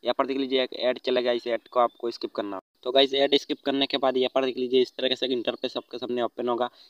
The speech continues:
ऊपर देख लीजिए hundred Diamond के ऊपर और नीचे देख लीजिए गाइस प्ले नाउ आ रहा है। तो आपको सिर्फ finally प्ले नाउ पर click करना होगा। जैसे प्ले नाउ पर click करोगे ना guys, यहाँ पर आपको एक ऐप यहाँ पर install करना होगा, Install करना होगा। यहाँ पर देख लीजिए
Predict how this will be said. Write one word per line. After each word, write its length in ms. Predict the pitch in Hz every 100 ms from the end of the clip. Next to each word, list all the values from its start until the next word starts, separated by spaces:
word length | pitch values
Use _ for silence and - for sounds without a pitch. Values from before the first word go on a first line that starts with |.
| -
ऊपर 220 | 135 147 147
देख 140 | 143
लीजिए 220 | 143 143
hundred 340 | 131 120 127 131
Diamond 320 | 135 131 127
के 80 | 131
ऊपर 260 | 120 127 120
और 400 | - _ - 127
नीचे 280 | 123 143
देख 140 | 143 139 _ _ -
लीजिए 280 | 139 135
गाइस 200 | 143 139 - -
प्ले 160 | 139
नाउ 240 | 139 131 131
आ 60 |
रहा 120 | 117 104
है। 80 |
तो 140 | 98 120
आपको 300 | 120 - 139
सिर्फ 220 | - 131
finally 360 | 135 123 135 139
प्ले 160 | 135 131
नाउ 180 | 131 127
पर 140 | 131
click 220 | 127 117
करना 180 | 117 110
होगा। 140 | 98 - _ _ _
जैसे 200 | 131 - 156
प्ले 220 | 151 147
नाउ 180 | 147 147
पर 180 | 151
click 280 | 143 147 143 _ _ _ _ _ _
करोगे 240 | 139 143 139
ना 100 | 127
guys, 220 | 113 -
यहाँ 160 | 131 123
पर 140 | 135
आपको 420 | 131 - - 143 - -
एक 220 | 135 - -
ऐप 260 | 139 139
यहाँ 140 | 135 131
पर 80 | 135 120 - -
install 340 | 131 - 127
करना 220 | 120 113 101
होगा, 140 | 101 -
Install 400 | 135 139 - 147
करना 240 | 135 123 107
होगा। 140 | 98
यहाँ 140 | 104 101
पर 60 | 107
देख 120 | 104
लीजिए 200 | 101